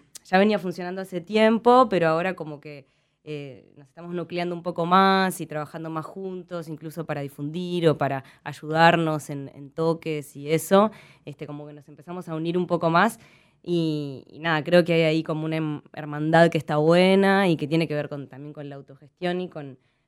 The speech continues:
con producir. O sea, en realidad es un poco como, bueno, ya estamos haciendo cosas juntos, hay afinidad,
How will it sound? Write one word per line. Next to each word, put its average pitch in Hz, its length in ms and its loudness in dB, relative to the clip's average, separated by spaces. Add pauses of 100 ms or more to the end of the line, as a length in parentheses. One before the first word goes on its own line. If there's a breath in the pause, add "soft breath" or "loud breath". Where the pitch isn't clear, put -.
con 147 220 -12
producir. 151 480 0
O 185 40 2
sea, 202 200 8
en 226 100 2
realidad 262 300 8
es 294 80 4
un 285 60 2
poco 262 180 0
como, 214 180 8
bueno, 220 200 6
ya 196 100 -4
estamos 233 240 -6
haciendo 208 300 -10
cosas 208 220 -10
juntos, 226 560 -6
hay 196 160 -8
afinidad, 175 840 4